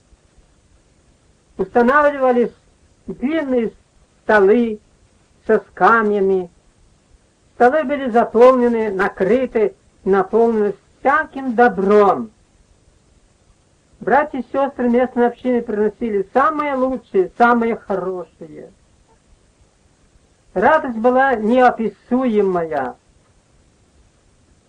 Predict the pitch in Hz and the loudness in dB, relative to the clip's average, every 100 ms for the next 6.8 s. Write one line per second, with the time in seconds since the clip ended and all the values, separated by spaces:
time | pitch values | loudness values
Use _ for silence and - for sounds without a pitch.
0 | _ _ _ _ _ _ 202 208 196 196 | _ _ _ _ _ _ -8 -6 -2 -2
1 | 190 _ 220 240 220 202 208 214 233 196 | -4 _ -4 -4 -6 -8 -6 0 0 0
2 | 196 - 214 214 - 214 208 202 - _ | -2 0 0 0 -2 -2 -2 -4 -10 _
3 | _ _ _ _ _ _ _ _ _ _ | _ _ _ _ _ _ _ _ _ _
4 | _ _ _ _ _ 165 - 190 - 185 | _ _ _ _ _ -8 -4 -6 -4 -4
5 | 180 180 175 185 165 180 170 165 170 170 | 0 2 2 -4 0 0 0 -4 -8 -6
6 | 165 160 151 196 240 226 208 | -4 -4 -6 -8 -4 -4 -4